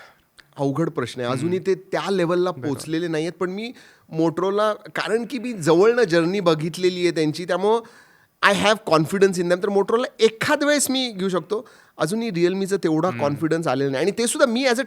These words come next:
Speaker 1: tech creator म्हणतोय. मला नाही वाटत नव्याण्णव पॉइंट नाईन नाईन पर्सेंट will buy a fifty-five, sixty thousand rupee Motorola फोन अजून,
Speaker 2: बरोबर.
Speaker 1: अजूनही.
Speaker 2: बरोबर.
Speaker 1: पण Vivo-चं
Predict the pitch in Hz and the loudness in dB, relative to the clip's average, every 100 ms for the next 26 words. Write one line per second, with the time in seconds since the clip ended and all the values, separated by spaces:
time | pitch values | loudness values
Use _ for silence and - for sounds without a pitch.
0 | 208 214 - 220 220 208 170 139 117 127 | -2 -4 -2 -2 2 2 2 0 -2 -2
1 | 202 240 226 214 220 180 143 165 196 208 | -2 -2 -2 -2 -2 0 0 0 0 0
2 | 208 196 160 175 196 202 180 180 190 190 | 0 0 0 0 -2 -2 -2 -4 -2 -2
3 | 196 151 147 185 196 - - _ _ 165 | -2 0 2 2 0 -4 -20 _ _ -6
4 | 143 180 170 170 170 156 175 160 151 165 | -4 -4 -2 -2 -2 -6 -4 -2 -2 -2
5 | 147 165 170 135 143 139 123 113 104 143 | -4 -4 -2 0 2 2 2 -2 -4 -2
6 | 135 147 135 127 117 127 123 113 104 - | 0 0 0 -4 -8 -6 -4 -4 -6 -12
7 | - - 247 180 202 254 285 | -18 2 2 4 2 2 2